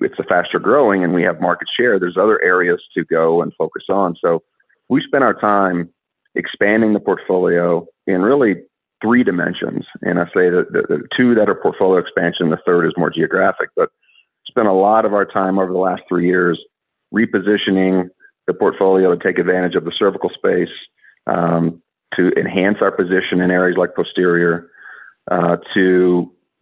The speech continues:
to engage and, and participate in this new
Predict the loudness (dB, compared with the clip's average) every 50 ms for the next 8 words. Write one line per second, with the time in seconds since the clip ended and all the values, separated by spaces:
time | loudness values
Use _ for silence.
0 | -8 -4 0 0 2 2 2 2 0 0 -2 -4 -10 _ _ _ _ -4 -2 -2
1 | -2 0 0 2 4 4 4 4 2 2 -2 -4 -8 -8 -10 -8 -4 0 0 2
2 | 2 2 0 0 0 0 0 -2 -4 -2 -2 -2 -2 -2 -4 -2 0 0 2 2
3 | 0 0 -2 -2 0 0 0 0 -2 -4 -4 -2 0 2 2 4 4 4 4 2
4 | 0 -2